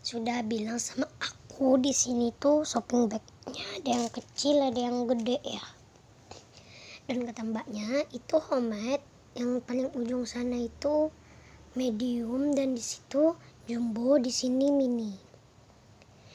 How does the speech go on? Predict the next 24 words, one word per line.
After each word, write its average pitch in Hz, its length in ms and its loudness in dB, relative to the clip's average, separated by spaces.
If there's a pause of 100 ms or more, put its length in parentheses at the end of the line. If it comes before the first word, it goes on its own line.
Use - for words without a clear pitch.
(340)
Dan 269 160 2
di 262 80 -4
sini 269 240 0
tuh - 80 -2
banyak 285 320 0
yang 262 80 0
sudah 247 240 -2
di 240 160 -2
crease - 400 -4
pack, - 180 -4 (880)
di - 140 -14
crease - 340 -6
pack - 140 -14 (100)
itu. - 320 -14 (540)
Jadi 294 260 -2
mbak, 302 320 4
aku - 160 -2
mau 339 240 4
titip 277 400 0 (1300)
kartu 277 380 0
kreditnya 247 580 -4
dulu 359 320 2
ya 302 160 4
mbak. 247 480 0